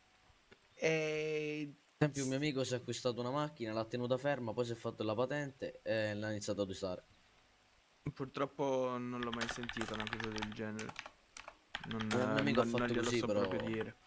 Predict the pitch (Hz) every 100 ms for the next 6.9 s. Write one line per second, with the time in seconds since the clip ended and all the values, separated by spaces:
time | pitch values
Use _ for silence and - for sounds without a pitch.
0 | - - - 110 120 135 143 139 127 127
1 | 127 135 123 131 127 127 123 120 120 127
2 | 120 120 120 117 120 127 127 113 117 117
3 | 110 - 104 110 101 - - 113 117 113
4 | 113 113 113 123 117 113 - 131 123 117
5 | 117 113 113 110 110 107 110 - 101 101
6 | 104 107 104 104 101 104 101 101 -